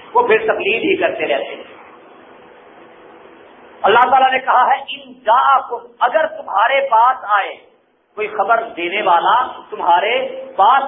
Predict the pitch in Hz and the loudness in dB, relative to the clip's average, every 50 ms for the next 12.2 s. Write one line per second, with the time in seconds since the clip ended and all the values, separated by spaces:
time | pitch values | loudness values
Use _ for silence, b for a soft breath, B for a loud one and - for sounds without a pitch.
0 | - 190 190 180 156 - - - - - - - - - 254 220 - - 254 220 | -2 -2 -2 -2 -4 -6 -10 -16 -20 -20 -20 -20 -16 -14 -12 -10 -2 -2 -2 -2
1 | 226 262 - 233 214 - 214 202 208 226 220 220 220 202 202 214 214 - - 202 | -2 -4 -2 -4 -2 2 2 2 2 2 -2 -2 -2 -2 -2 -2 -6 -6 -8 -10
2 | 190 - 202 233 240 214 - 190 170 175 170 170 170 156 135 - 156 147 131 127 | 0 0 0 0 0 -4 0 0 0 0 0 -4 -8 -8 -12 -12 -12 -10 -8 -6
3 | 113 104 - B B B B B - - 254 - - 208 226 233 277 277 277 277 | -6 -8 -8 B B B B B -2 0 2 2 4 2 4 4 4 2 2 0
4 | - 220 240 254 269 277 277 277 262 262 269 285 285 285 285 277 269 - - 247 | 0 0 0 0 0 0 2 2 2 2 4 2 2 2 2 -2 -2 -6 -2 -2
5 | 277 277 262 269 - 233 233 247 262 262 254 240 247 254 269 262 262 254 254 254 | -2 -2 -2 -4 -10 -10 -8 -6 -2 0 2 2 2 0 -2 -6 -4 -4 -2 -2
6 | 240 233 226 220 220 233 247 262 262 262 240 240 240 240 240 - 202 202 214 240 | -2 -2 -2 -2 0 2 2 2 0 -2 -2 0 2 2 2 2 2 2 4 4
7 | 262 - - 185 160 - - - - - - - _ _ _ _ _ _ _ _ | 2 0 -4 -6 -8 -8 -8 -10 -14 -18 -20 -20 _ _ _ _ _ _ _ _
8 | _ _ _ _ _ _ _ _ _ _ _ _ _ _ _ - - 269 269 269 | _ _ _ _ _ _ _ _ _ _ _ _ _ _ _ -2 -2 0 0 0
9 | 240 220 247 247 240 277 285 269 269 277 269 262 262 - 214 226 240 226 - 269 | 2 2 4 4 4 4 2 0 -2 -4 -6 -6 -6 0 2 2 2 2 2 -2
10 | 294 - - 269 262 262 269 277 277 277 277 277 277 277 262 269 285 277 277 285 | -2 0 0 0 0 0 0 0 0 0 0 0 2 2 4 4 2 2 0 0
11 | 285 277 277 - 277 277 269 - 240 226 208 - - 269 269 269 - 220 196 170 | 0 0 -2 -4 -6 -8 -2 0 0 0 0 -2 -4 -4 -4 -4 -2 -2 0 0
12 | 151 - - - | 0 -4 -6 -10